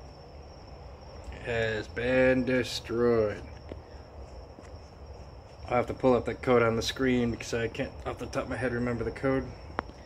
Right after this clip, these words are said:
But my accordion, or the airflow, air intake hose or whatever, is just destroyed. Split.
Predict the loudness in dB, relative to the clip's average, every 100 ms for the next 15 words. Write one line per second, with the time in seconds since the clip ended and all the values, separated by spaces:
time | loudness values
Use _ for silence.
0 | -16 -16 -16 -16 -16 -6 -4 0 2 2
1 | 8 8 10 8 6 -2 -14 -10 -8 -2
2 | 0 0 4 6 8 6 0 -14 -16 -18
3 | -10 0 2 2 2 2 0 -6 -16 -14
4 | -14 -14 -2 2 2 2 6 6 8 4
5 | 2 2 4 2 0 -8 -16 -16 -16 -16
6 | -16 -16 -6 -4 -4 0 4 4 8 6
7 | 6 4 2 0 -6 -16 -16 -18 -18 -20
8 | -16 -4 6 6